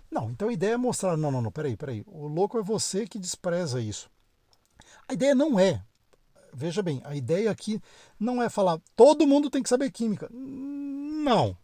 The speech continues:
não, não é por aí, né? O que seria do mundo se todo mundo fosse padeiro, né? Ou se todo mundo fosse açougueiro, se todo mundo, entende? Não é isso, né? Mas, poxa vida, não, não é pra ser desprezado também, né? Química é uma,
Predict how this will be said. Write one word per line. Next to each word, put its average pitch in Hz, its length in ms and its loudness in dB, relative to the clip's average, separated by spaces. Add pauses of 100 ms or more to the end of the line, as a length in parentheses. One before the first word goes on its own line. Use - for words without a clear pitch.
(220)
não, 147 360 -4
não 151 260 -4
é 170 80 -2
por 180 200 -6
aí, 123 280 -2 (260)
né? 113 160 -14 (400)
O 175 80 -16
que 123 100 -14
seria 170 600 0
do 131 160 -6
mundo 135 300 -4
se - 120 -10
todo 165 260 -6
mundo 147 200 -4
fosse 135 300 -6
padeiro, 117 560 -6
né? 104 240 -10
Ou 120 180 -8
se 113 240 -12 (140)
todo 139 220 -12
mundo 120 260 -6
fosse 117 480 -8
açougueiro, 107 540 -8
se - 120 -16
todo 113 180 -12
mundo, 117 280 -8
entende? 113 500 -10
Não 135 240 -12
é 180 60 -10
isso, 107 320 -10
né? 117 120 -18 (1000)
Mas, 175 300 -8
poxa 220 320 -6
vida, 123 320 -6 (180)
não, 226 540 -4
não 160 200 2
é 160 60 2
pra 214 140 -4
ser 208 140 -4
desprezado 160 600 -6
também, 123 320 -8
né? 104 140 -8
Química 165 340 -14
é 170 600 -8
uma, 151 600 -6